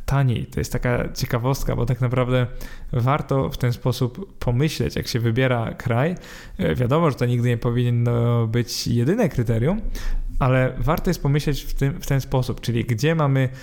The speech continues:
i dobre życie, i tanie życie, bo są takie kraje. I teraz przykładowo,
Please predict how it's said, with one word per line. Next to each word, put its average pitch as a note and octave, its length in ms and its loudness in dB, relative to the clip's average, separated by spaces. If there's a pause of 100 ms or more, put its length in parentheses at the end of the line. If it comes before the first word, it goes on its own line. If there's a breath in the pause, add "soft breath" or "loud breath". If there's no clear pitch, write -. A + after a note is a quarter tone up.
(280 loud breath)
i F3+ 180 2
dobre F3 380 2
życie, F#3+ 360 0 (120)
i E3+ 300 0
tanie C#3 440 2
życie, A2 280 0
bo A#2+ 120 0
są C#3 220 0
takie C#3 220 0
kraje. C3+ 440 2 (460)
I C3+ 60 0
teraz C#3 180 2
przykładowo, C3+ 640 0